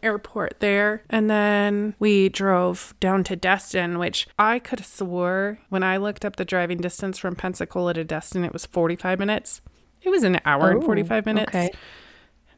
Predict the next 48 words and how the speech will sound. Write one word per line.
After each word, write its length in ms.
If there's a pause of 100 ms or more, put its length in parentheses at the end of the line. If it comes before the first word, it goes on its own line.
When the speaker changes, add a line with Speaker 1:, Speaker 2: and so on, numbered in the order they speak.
(120)
Speaker 1:
And 80
I 100
was 140
like, 280 (520)
"Well, 400
Speaker 2:
Huh. 180
Speaker 1:
oh 100
well. 440
<laughs> 60 (220)
It 80
doesn't 220
Speaker 2:
Right. 80
Speaker 1:
really 160
matter." 460 (540)
So, 680 (480)
um, 640 (220)
but 100
yeah, 140
we 160
had 180
an 120
Airbnb 460
Speaker 2:
Oh, 80
Speaker 1:
in 120
Speaker 2:
fun. 100
Speaker 1:
Destin. 640
Speaker 2:
It 80
was 100
Speaker 1:
And 60
Speaker 2:
just 180
you 160
two? 60
Speaker 1:
yeah, 200 (280)
it 80
was 160
a 40
lot 160
of 100
fun. 420 (120)
Yeah, 220 (300)
just 280
us 220
two. 600
Speaker 2:
Good. 260
Speaker 1:
It 40
was 100
Speaker 2:
I'm 40
so 140